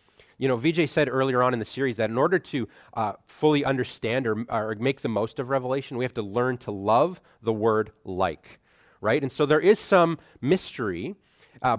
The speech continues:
but that doesn't mean that there's uncertainty. Stick with me. I'm gonna try and make sense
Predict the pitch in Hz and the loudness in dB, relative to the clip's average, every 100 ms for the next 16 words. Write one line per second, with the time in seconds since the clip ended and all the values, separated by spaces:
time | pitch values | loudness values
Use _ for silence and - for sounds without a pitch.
0 | - - 135 143 135 190 190 151 156 147 | -4 0 2 2 4 4 4 2 2 2
1 | 131 - 120 101 - 143 123 98 - 69 | -2 -4 -6 -6 -6 -4 -4 -8 -14 -20
2 | - _ _ _ _ _ _ _ - - | -20 _ _ _ _ _ _ _ -10 -4
3 | 170 143 104 82 107 123 120 143 131 123 | -2 -2 -4 -8 -2 -2 0 0 2 2
4 | 117 - - 110 104 | -2 -4 -6 -6 -6